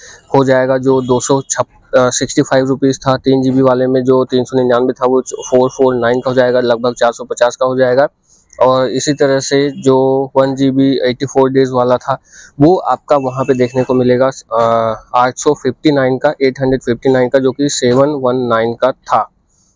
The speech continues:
उसके बाद अगर मैं बात करूँ, हाँ, Jio के बारे में तो अट्ठाईस दिन वाला plan जो था दो सौ नौ रुपये का, वो टू फ़ोर नाइन का हो जाएगा। और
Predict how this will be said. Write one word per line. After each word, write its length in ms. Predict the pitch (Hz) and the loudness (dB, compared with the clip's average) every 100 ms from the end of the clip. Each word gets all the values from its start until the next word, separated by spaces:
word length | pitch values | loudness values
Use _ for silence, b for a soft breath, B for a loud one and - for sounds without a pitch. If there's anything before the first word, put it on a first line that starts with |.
| _ - | _ -2
उसके 240 | 135 180 | 2 4
बाद 180 | 170 160 | 2 2
अगर 200 | 151 156 | 0 0
मैं 180 | 160 139 | 0 0
बात 180 | 131 - | 0 0
करूँ, 300 | 143 151 156 - _ _ _ _ - - - | 0 0 -2 -10 _ _ _ _ -16 -16 -6
हाँ, 300 | - 135 127 | 0 2 2
Jio 320 | 127 135 143 | 0 0 2
के 80 | 156 | 2
बारे 240 | 143 135 139 | 0 0 -2
में 120 | 139 | -2
तो 60 | |
अट्ठाईस 320 | 139 - 131 135 | -2 0 -2 0
दिन 120 | 139 | 0
वाला 220 | 135 131 | 2 0
plan 280 | 135 127 131 | 0 0 0
जो 100 | 131 | 0
था 160 | 131 | -2
दो 160 | 127 123 | -2 -4
सौ 140 | 123 | -2
नौ 180 | 123 131 | 0 0
रुपये 240 | 135 131 131 | 0 -2 0
का, 120 | 131 | 0
वो 220 | 127 131 | 0 -2
टू 240 | - 135 | 0 -2
फ़ोर 380 | 131 131 131 127 - 123 | 0 0 0 -2 -8 -2
नाइन 260 | 120 131 | 0 2
का 100 | 135 | 0
हो 160 | 135 135 | 0 0
जाएगा। 340 | 131 127 139 - B B B - | 0 0 -2 -4 B B B 0
और 600 | 120 120 117 120 120 | 2 2 0 0 -2